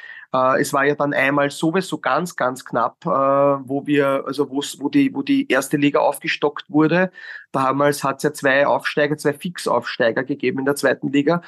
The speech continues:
Und der dritte hat sogar Relegation gespielt gegen den letzten der ersten Liga. Das war damals auch Sankt Pölten, das war lustig.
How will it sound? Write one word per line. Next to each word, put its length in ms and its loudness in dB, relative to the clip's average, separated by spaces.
Und 180 -2
der 100 2
dritte 580 0
hat 160 -4
sogar 240 0
Relegation 720 2
gespielt 500 0
gegen 220 0
den 140 2
letzten 420 -2
der 140 2
ersten 400 0
Liga. 240 2
Das 200 -2
war 100 2
damals 280 2
auch 180 2
Sankt 300 -4
Pölten, 380 0
das 120 -4
war 120 0
lustig. 420 -2